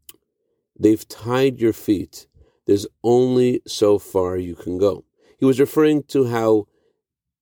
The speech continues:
a shochet, a ritual slaughterer, ties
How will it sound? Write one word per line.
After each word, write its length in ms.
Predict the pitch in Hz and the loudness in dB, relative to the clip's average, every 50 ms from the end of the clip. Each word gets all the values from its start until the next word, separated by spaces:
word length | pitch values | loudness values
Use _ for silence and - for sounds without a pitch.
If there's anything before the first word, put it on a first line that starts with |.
| _ _ _ - | _ _ _ -2
a 160 | 98 104 104 | 0 0 0
shochet, 580 | 95 - - 151 143 165 160 - 110 95 90 - | 0 -2 0 0 2 2 2 0 0 -2 0 0
a 140 | 92 98 | 2 2
ritual 480 | 95 107 135 139 - - 123 113 107 101 | 2 2 2 0 0 -2 0 0 0 0
slaughterer, 640 | - - - 110 117 127 127 117 104 104 95 90 87 - _ _ _ _ _ _ | -2 -4 -6 -4 -2 0 0 0 0 0 0 0 -2 -6 _ _ _ _ _ _
ties 640 | - - - - 127 139 156 165 165 165 160 127 - | -20 -20 -14 -12 -8 -6 -2 0 2 2 2 0 -2